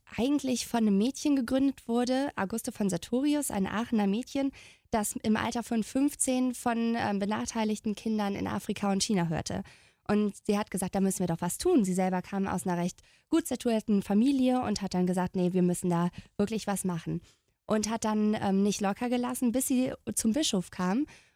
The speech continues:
Und so, ähm, kam der Stein im Grunde ins Rollen. Und daraus hat sich dann die Aktion Drei König singen entwickelt. Und zum anderen ist es so, es ist die weltweit größte Solidaritätsaktion von Kindern für Kinder.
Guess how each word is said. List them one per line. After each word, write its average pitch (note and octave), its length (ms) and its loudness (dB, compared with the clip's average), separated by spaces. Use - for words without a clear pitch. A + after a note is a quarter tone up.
Und A3+ 160 2
so, C#4 200 0
ähm, A3+ 300 -2
kam A#3 260 -2
der A3+ 80 -2
Stein A3+ 300 -2
im A3 100 2
Grunde G3+ 240 2
ins F#3+ 220 0
Rollen. E3 200 0
Und D#3+ 120 -2
daraus A#3+ 340 0
hat A#3 160 -4
sich A#3 140 -4
dann G3+ 180 0
die G3+ 240 2
Aktion F#3 320 -2
Drei F#3+ 160 0
König G3 320 0
singen F3+ 280 2
entwickelt. F3 640 -2
Und F#3+ 140 0
zum G#3 120 -2
anderen A#3 320 0
ist A3+ 140 -2
es A3 100 0
so, A3 200 0
es G3+ 160 0
ist G#3 140 -2
die A3+ 80 0
weltweit G#3 380 -2
größte C4+ 360 0
Solidaritätsaktion G3+ 1200 -2
von G3+ 200 -2
Kindern F3 260 0
für - 180 -4
Kinder. D#4+ 280 2